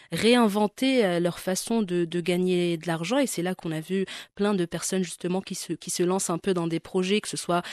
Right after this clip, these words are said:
des li-, des livreurs ou que ce soit, voilà, des, des femmes qui préparent des choses à la maison et qui les vendent, et cetera. Donc ça aussi, c'est une leçon de vie,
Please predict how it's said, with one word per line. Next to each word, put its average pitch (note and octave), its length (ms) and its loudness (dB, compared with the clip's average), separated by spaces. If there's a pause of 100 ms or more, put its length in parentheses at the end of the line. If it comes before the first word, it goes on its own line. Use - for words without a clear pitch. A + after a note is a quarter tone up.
(220)
des E3+ 140 2
li-, F3+ 200 -2
des E3+ 160 2
livreurs F#3+ 600 2
ou E3+ 180 2
que - 100 -12
ce E3+ 100 -4
soit, F3 220 0
voilà, F3 260 0
des, E3 340 0
des D#3+ 140 0
femmes F3 260 -4
qui - 140 -14
préparent F3 440 -4
des E3 120 -2
choses F3 240 -2
à D#3+ 60 0
la D#3+ 100 -2
maison E3+ 320 0
et - 20 -2
qui - 160 -6
les E3+ 140 0
vendent, G#3 280 0
et D#3+ 60 -2
cetera. F#3 460 -2 (420)
Donc F3+ 140 -4
ça G3 160 2
aussi, D4 180 2
c'est B3 160 2
une G#3+ 120 6
leçon G#3+ 340 2
de G#3 100 2
vie, A3 300 0